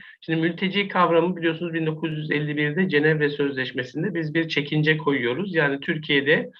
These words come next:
e, Avrupa dışından gelen, zorunlu göçle gelen insanlara mülteci denilmiyor. Hukuksal olarak böyle bir statü verilmiyor. E, şu anda mesela Türkiye'de yaşayan Suriyeliler aslında geçici koruma statüsünde altında bulunan Suriyeliler.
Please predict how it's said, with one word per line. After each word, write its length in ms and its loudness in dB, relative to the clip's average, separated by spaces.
e, 160 4
Avrupa 440 2
dışından 500 -2
gelen, 380 4
zorunlu 420 -2
göçle 300 0
gelen 340 0
insanlara 560 0
mülteci 640 0
denilmiyor. 460 0
Hukuksal 460 -2
olarak 420 2
böyle 240 0
bir 60 -6
statü 440 -4
verilmiyor. 640 2
E, 180 2
şu 160 0
anda 280 4
mesela 400 -2
Türkiye'de 500 -2
yaşayan 440 0
Suriyeliler 760 -2
aslında 440 -2
geçici 440 -4
koruma 360 2
statüsünde 640 -2
altında 540 2
bulunan 500 0
Suriyeliler. 720 -2